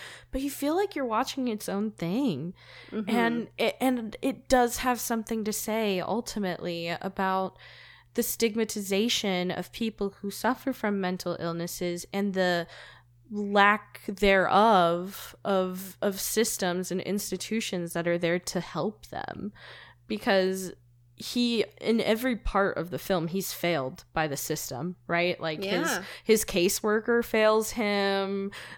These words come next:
Speaker 1: the people that, you know, are supposed to, you know, work on him and check on him and check up on his mom failed him.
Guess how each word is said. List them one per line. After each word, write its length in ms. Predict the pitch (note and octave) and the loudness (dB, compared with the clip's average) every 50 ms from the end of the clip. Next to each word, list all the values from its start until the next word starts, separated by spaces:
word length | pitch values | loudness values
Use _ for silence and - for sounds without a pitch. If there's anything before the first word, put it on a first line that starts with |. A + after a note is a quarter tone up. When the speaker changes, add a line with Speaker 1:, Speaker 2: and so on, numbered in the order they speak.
| - | 0
Speaker 1:
the 120 | - G3+ F#3+ | 0 0 0
people 460 | G3 - - G#3 G3+ - G#3 G3+ G3+ | 0 -2 -2 -4 0 0 2 2 4
that, 320 | F#3+ G3 F3 F3 E3+ - - | 6 6 8 8 6 6 4
you 80 | G3 | 2
know, 140 | G3+ F#3 F3+ | 4 4 4
are 120 | F3 F3 | 4 2
supposed 500 | G3+ - A3 G3+ - G3+ F#3+ G3+ - - | 2 0 -2 -2 0 0 0 -2 -2 -4
to, 380 | - F#3+ F3 F3 E3+ D#3+ D#3+ D#3 D#3+ E3 F3+ G3+ A3+ _ _ _ _ - A3 G#3 - - | -2 -2 0 0 -2 -2 -4 -6 -8 -10 -12 -14 -18 _ _ _ _ -18 -16 -16 -8 -2
you 80 | A#3 A3+ | 0 2
know, 160 | G#3 F#3 F#3 | 2 2 2
work 400 | F3 E3+ F3 E3+ E3 F#3 G3 - | 0 0 0 2 2 2 2 2
on 140 | G#3+ G#3 G#3 | 2 2 2
him 120 | G#3 G#3+ | 2 2
and 120 | G3+ F#3 | 0 0
check 280 | F#3 - E3+ F3+ F#3 - | 0 0 0 -2 0 0
on 140 | G3 G3+ G3+ | 0 2 2
him 260 | G3+ G3 G3+ G3+ G3+ | 2 0 0 0 0
and 200 | G3 F3+ F3 F3 | 0 0 -2 -2
check 180 | - F3+ F3 F#3 | -2 -2 -2 -2
up 100 | F3+ F#3+ | -2 -2
on 100 | F3+ F#3 | -2 -2
his 120 | F#3 F#3 | -2 -2
mom 360 | F3 E3+ E3+ F3+ F#3+ G#3 G3+ - | 0 2 2 2 2 2 0 -4
failed 460 | - - - F#3 D#3+ D3+ D3 D#3 E3 | -8 -6 -4 -2 0 0 -2 -2 -4
him. 400 | - C3+ C#3 D3 D3+ D#3+ F#3 G3 | -4 -4 -4 -2 -2 -2 -4 -4